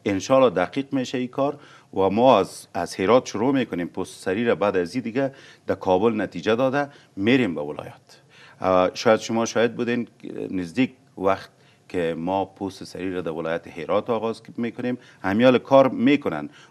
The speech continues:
ولی یک دو سه بخش دیگه هم اضافه می‌کنیم برشان. اه، در قسمت اعتبار پاسپورت افتخار از این را داریم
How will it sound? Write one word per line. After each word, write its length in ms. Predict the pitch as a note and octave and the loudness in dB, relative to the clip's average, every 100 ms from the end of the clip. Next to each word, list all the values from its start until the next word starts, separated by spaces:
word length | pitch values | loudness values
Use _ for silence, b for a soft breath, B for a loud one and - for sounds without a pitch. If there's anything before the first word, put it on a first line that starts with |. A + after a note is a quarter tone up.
| B | B
ولی 140 | B2 | 2
یک 120 | A#2 | 2
دو 140 | F#2 A2+ | 0 -4
سه 200 | - B2+ | 0 2
بخش 260 | A#2+ A#2 | 2 2
دیگه 200 | G2 G2 | -2 0
هم 80 | A2 | 0
اضافه 340 | F2+ E2 D#2+ F#2 | 0 -4 -4 -6
می‌کنیم 400 | D#2 D2 D2 - | -8 -12 -12 -12
برشان. 320 | - - - - B B B B B B B A2+ | -14 -14 -16 -20 B B B B B B B 6
اه، 200 | A#2 A#2+ | 8 8
در 140 | C3 | 6
قسمت 420 | - C#3 D#3+ D3+ | 2 -2 -2 2
اعتبار 600 | D3+ B2 G2+ G#2+ G#2+ G#2+ | 2 2 0 2 4 4
پاسپورت 600 | E2+ D#2+ - - E2 - | 2 -8 -14 -14 -16 -6
افتخار 420 | - - F3 E3 D#3 | -6 -4 -2 2 2
از 140 | C3 | 0
این 100 | C3+ | -2
را 60 | A#2 | 0
داریم 360 | A#2 G#2 B2+ | 0 0 -2